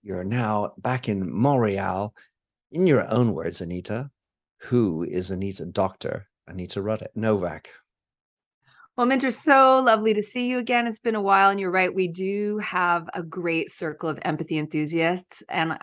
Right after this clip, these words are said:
Speaker 2: you know, we both do podcasts about meaningful conversations and empathy, and you don't typically meet a bunch of assholes that work in that <laughs> space. So <laughs> we're both meaningful
Speaker 1: Amen.
Speaker 2: people.
Speaker 1: Amen.
Speaker 2: <laughs> Who am I? Um,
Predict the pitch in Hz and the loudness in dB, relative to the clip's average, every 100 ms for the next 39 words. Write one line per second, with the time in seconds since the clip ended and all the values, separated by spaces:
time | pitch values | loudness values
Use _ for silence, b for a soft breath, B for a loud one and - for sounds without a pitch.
0 | - 185 165 160 165 160 165 180 180 - | -4 -2 0 0 2 4 4 2 0 -10
1 | 156 170 165 - 160 160 180 170 170 165 | -6 -4 -4 2 2 2 -2 -2 -2 -6
2 | 160 160 160 160 156 151 160 151 151 185 | -6 -4 -4 -4 -6 -4 -4 -4 -2 -2
3 | 185 185 165 165 175 180 175 170 170 160 | -2 -2 -4 -2 -2 -4 -4 -2 0 -2
4 | 160 180 180 _ - 185 185 185 170 170 | 0 -2 -4 _ -10 -4 -4 -2 -2 -2
5 | 165 165 165 156 160 170 - 151 147 143 | -2 -4 -4 -2 -2 -2 -6 -6 -6 -6
6 | 156 180 170 175 165 - - - - 247 | -6 -6 -6 -6 -6 -8 -8 -2 2 2
7 | - - - 254 - B B - - 262 | 0 2 6 6 4 B B 0 4 6
8 | 226 262 262 277 285 294 269 254 202 196 | 10 8 8 4 6 10 10 10 10 10
9 | 240 208 147 277 254 254 214 180 214 226 | 10 10 8 2 8 10 12 10 8 8
10 | 151 269 - 285 - 262 - - - 247 | 8 4 4 0 0 -2 0 -2 -2 -6
11 | - - - - - - - - - - | -6 -10 -8 -6 -6 -8 -12 -18 -10 0
12 | 294 311 247 226 226 175 170 - _ _ | 4 6 10 10 10 8 2 -6 _ _
13 | _ _ - 214 208 202 196 202 202 196 | _ _ 4 6 8 8 6 4 -4 -8